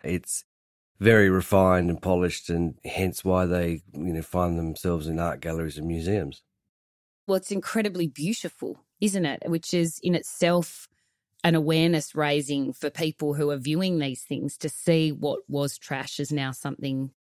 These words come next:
Speaker 2: incredibly beautiful and worth cherishing in their home. So certainly you are having an impact on the world. It would be amazing to see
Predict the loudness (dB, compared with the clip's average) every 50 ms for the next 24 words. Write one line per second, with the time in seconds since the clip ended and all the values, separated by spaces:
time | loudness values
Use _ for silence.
0 | _ _ _ _ -6 -6 -6 -8 -6 -4 -4 -2 -4 -4 -2 -2 -4 -4 -4 -8
1 | -10 -8 -8 -8 -8 -4 -4 -4 -4 -2 -2 -4 -4 -4 -4 -2 -2 0 0 -2
2 | -2 -6 -10 -16 -20 -20 _ _ -4 0 2 2 2 2 0 0 -2 -2 -2 -6
3 | -10 _ _ _ _ 0 2 2 2 2 0 -2 -4 -6 -4 -4 -4 -4 -4 -6
4 | -10 -12 _ _ _ _ _ _ _ _ _ _ _ 0 2 2 2 4 6 6
5 | 6 6 6 8 8 8 8 8 8 6 2 0 2 4 6 8 8 8 8 6
6 | 4 4 2 4 4 6 6 6 4 4 4 2 4 4 4 4 2 0 -2 -4
7 | -4 -4 -4 -4 -2 0 0 0 0 2 2 2 2 2 2 0 0 0 -2 -2
8 | 0 0 0 2 2 2 4 4 6 4 4 4 4 2 2 2 0 -2 -4 0
9 | 2 4 4 4 4 4 2 0 -2